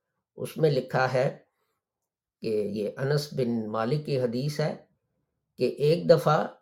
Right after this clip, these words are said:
آن حضرت صلی اللہ علیہ وآلہ وسلم نے ایک خط لکھا۔ اب لوگ جو ہے بریکٹوں میں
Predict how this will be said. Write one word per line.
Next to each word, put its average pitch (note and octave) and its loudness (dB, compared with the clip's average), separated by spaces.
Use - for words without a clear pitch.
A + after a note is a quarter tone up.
آن D3+ 4
حضرت C#3+ 2
صلی B2+ 0
اللہ B2 2
علیہ B2 2
وآلہ A2+ 0
وسلم B2+ 0
نے D3 6
ایک D#3+ 2
خط - 0
لکھا۔ C#3+ 0
اب D3 2
لوگ E3+ 10
جو G3 8
ہے G3 6
بریکٹوں D#3+ 6
میں C#3+ 4